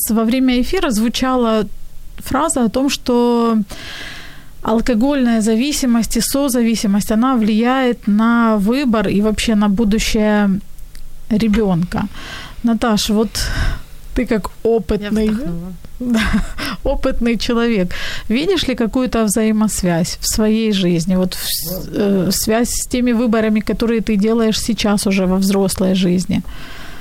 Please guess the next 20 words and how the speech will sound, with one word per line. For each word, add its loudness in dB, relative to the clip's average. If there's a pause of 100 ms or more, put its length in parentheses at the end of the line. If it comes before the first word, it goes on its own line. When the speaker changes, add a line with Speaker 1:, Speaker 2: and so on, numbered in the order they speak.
(1500)
Speaker 2:
Э, 0 (460)
я 0
избегаю, 0
мне 2
не 2
нравятся, -2
э, -4
мужчины, 0 (440)
которые 0
потребляют -2
алкоголь. -2
Это 0
для -2
меня 2
табуированная 0
тема, 0
и 0
это -6
красный -2
флаг -2